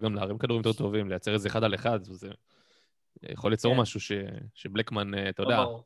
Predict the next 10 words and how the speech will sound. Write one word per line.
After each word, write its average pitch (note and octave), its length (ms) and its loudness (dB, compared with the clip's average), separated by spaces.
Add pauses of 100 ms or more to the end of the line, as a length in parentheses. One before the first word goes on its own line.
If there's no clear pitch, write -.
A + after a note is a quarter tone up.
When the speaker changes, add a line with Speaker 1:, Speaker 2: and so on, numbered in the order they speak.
(220)
Speaker 1:
בסוף A2+ 180 -2
בעט B2+ 260 8
שם D#3 140 6
בסוף, A#2 360 4
אבל, G2+ 340 -2
אה, A#1 160 -8 (1000)
אה, F#2+ 440 -2
לפני A#2+ 260 0
כן C#3 180 4 (320)
ראית G#2 320 0